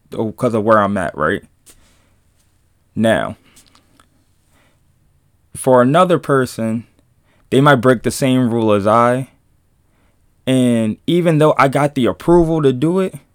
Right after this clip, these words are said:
I keep my mouth shut because at the end of the day, I'm still breaking the same rule that you're breaking.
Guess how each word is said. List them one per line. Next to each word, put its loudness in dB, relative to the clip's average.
I 0
keep -4
my 0
mouth 0
shut -2
because -4
at -2
the -2
end 0
of 0
the -2
day, 0
I'm 0
still 0
breaking 0
the -2
same -2
rule 0
that -2
you're 0
breaking. -10